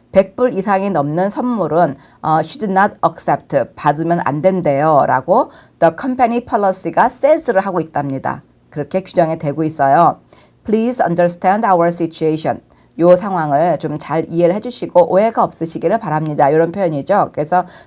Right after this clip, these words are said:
상당히 자주 저는 그 이런 경우를 미국에서는 많이 봤습니다.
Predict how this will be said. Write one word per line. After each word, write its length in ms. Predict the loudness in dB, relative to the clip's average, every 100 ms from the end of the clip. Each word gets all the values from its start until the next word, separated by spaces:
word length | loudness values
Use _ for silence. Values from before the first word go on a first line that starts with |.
| -10
상당히 520 | -6 -2 -2 -2 -6
자주 560 | -6 -2 -2 -2 -2
저는 440 | -2 -2 -2 -4 -4
그 180 | -4 -2
이런 320 | 0 0 0
경우를 440 | -4 -4 -4 -4
미국에서는 520 | -4 -2 -2 -4 -6
많이 260 | -4 -4 -2
봤습니다. 640 | -4 -6 -8 -6 -2 -2